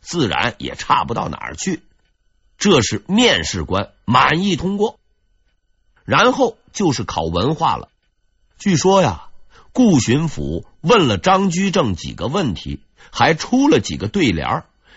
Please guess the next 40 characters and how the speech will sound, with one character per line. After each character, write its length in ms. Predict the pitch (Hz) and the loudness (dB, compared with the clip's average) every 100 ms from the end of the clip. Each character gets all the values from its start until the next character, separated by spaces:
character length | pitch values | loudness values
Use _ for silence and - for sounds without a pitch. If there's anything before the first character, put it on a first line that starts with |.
| _ - | _ 0
张 360 | 226 233 233 | 4 4 2
居 260 | 196 226 233 | 0 0 0
正 300 | 214 196 87 | 0 -2 -4
是 140 | 85 | -8
对 440 | 82 - 262 131 85 | -8 -4 -2 -2 -4
答 220 | - 165 | -2 0
如 220 | 139 160 | 0 2
流， 240 | 139 131 - | 2 0 0
眼 380 | 160 202 170 196 | 2 4 2 0
睛 180 | 269 254 | 0 2
都 80 | 214 | 2
不 120 | 190 | 2
眨 180 | 165 90 | 0 0
一 80 | 117 | -2
下。 220 | 127 - _ _ - _ | -2 -4 _ _ -20 _
顾 220 | - 247 165 | 2 4 6
林 200 | 196 220 | 4 0
是 180 | 156 | -2
十 480 | 123 - 156 247 285 | -4 -2 0 2 2
分 300 | 226 262 240 | 0 -2 -2
惊 360 | 208 269 247 247 | -4 -4 -4 0
讶， 180 | - - | -2 -2
赞 240 | - 147 117 | -4 -2 0
赏 160 | 120 | 0
有 100 | 117 | 0
加。 240 | 98 135 - _ _ _ _ _ _ _ _ _ _ | -2 -4 -8 _ _ _ _ _ _ _ _ _ _
两 280 | - 143 170 | 0 2 4
个 100 | 165 | 4
人 200 | 170 226 | 4 4
是 140 | 196 | 2
越 280 | 208 254 214 | 2 4 4
说 200 | 175 214 | 4 2
越 100 | 202 | 2
高 180 | 175 196 | 2 0
兴， 180 | 190 190 _ - | -2 -4 _ -4
越 400 | 233 262 190 156 | 2 4 4 2
说 260 | 180 220 | 4 4
越 160 | 214 170 | 4 0
投 240 | - 175 | 2 0
机。 240 | 175 220 | 2 -2